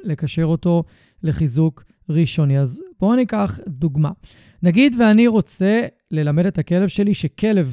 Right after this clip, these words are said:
טוב, זה אומר חיזוק חלש ב-, בהמשך, אוקיי? חיזוק משני. חיזוקים משניים תמיד יהיו חלשים.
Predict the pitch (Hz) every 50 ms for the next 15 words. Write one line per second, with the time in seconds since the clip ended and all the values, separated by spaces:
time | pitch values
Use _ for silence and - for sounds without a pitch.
0 | - _ - 165 151 156 190 233 262 302 320 311 - - _ _ _ _ _ _
1 | _ _ _ _ 131 131 165 180 175 170 170 170 180 208 233 262 285 302 320 330
2 | 330 311 _ _ _ _ _ - - 165 143 214 262 - 190 180 185 180 185 190
3 | 185 - - 185 160 156 156 151 147 156 - 165 139 156 147 143 139 - - 143
4 | 123 113 - 160 160 - 220 208 - 175 170 156 180 - - 175 151 - - 190
5 | 113 - - _ _ _ _ _ _ _ _ _ - 185 175 196 - - 247 240
6 | 240 170 - 226 214 175 - 175 175 175 160 165 151 131 131 147 135 131 123 -
7 | - -